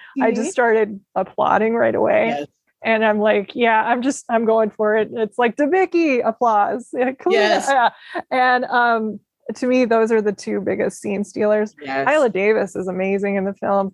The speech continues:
Speaker 2: Yes.
Speaker 1: I also like seeing Carrie Coon. I, I have a
Speaker 2: Mm-hmm.
Speaker 1: little bit of <laughs> problem with, um, the way that that plays out when,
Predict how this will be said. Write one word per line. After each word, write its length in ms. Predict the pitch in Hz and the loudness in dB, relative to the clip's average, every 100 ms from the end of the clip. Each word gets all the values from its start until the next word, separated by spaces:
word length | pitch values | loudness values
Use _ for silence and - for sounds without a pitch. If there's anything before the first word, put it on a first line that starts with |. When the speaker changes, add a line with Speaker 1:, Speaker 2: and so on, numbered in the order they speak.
| - | -12
Speaker 2:
Yes. 120 | 131 - | -20 -6
Speaker 1:
I 80 | - | 0
also 240 | 226 226 | 0 2
like 220 | 233 214 202 | 2 2 -2
seeing 240 | 220 196 | -6 -6
Carrie 280 | 202 202 196 | -2 -2 -2
Coon. 480 | - 247 240 240 254 _ - - | -4 -2 0 0 -4 _ -18 -2
I, 200 | 285 247 226 | 0 0 2
I 60 | |
have 120 | 247 262 | 2 2
a 40 | |
Speaker 2:
Mm-hmm. 220 | 440 523 277 | 0 -2 -2
Speaker 1:
little 220 | 311 339 | 0 0
bit 160 | 302 311 | 2 0
of 160 | 285 | 0
<laughs> 80 | - | -4
problem 640 | 269 285 285 285 302 311 - | -6 -2 0 0 0 -2 -4
with, 240 | 262 247 240 - | 0 0 -2 -2
um, 480 | 233 226 220 208 208 _ _ _ _ | 0 2 0 -4 -10 _ _ _ _
the 220 | 214 233 | -2 0
way 360 | 220 220 226 233 | 0 0 2 0
that 200 | 226 220 | -2 -2
that 220 | 214 - | -2 -2
plays 320 | - 220 208 202 | -4 0 0 2
out 400 | 196 208 220 208 | 2 2 0 -2
when, 380 | 202 202 196 | -4 -2 -4